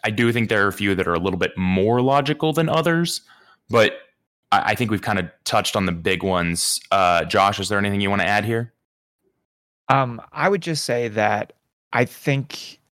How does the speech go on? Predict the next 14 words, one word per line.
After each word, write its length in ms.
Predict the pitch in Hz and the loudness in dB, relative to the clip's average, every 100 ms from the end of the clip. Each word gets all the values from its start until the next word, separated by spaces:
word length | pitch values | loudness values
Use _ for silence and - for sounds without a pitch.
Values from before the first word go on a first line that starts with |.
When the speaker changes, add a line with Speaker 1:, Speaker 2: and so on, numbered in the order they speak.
| _ _ _ _ - | _ _ _ _ 0
Speaker 2:
I 80 | 127 | 0
think 240 | - 185 | 0 0
I'd, 260 | 147 120 - | 0 0 0
I'd, 320 | 131 120 113 - - | 2 2 -2 -10 0
ideally, 500 | 127 113 147 175 165 | 0 4 2 4 4
I 140 | 110 | 4
would 100 | 117 | 4
like 160 | 107 107 | 4 0
to 80 | 104 | 0
see 320 | - 110 101 | -4 -2 -2
two 260 | 92 - 117 | -4 -2 -2
subs 400 | - 104 98 95 | 0 0 0 0
right 160 | 98 95 | 0 0
away, 420 | 95 95 95 | 0 0 -2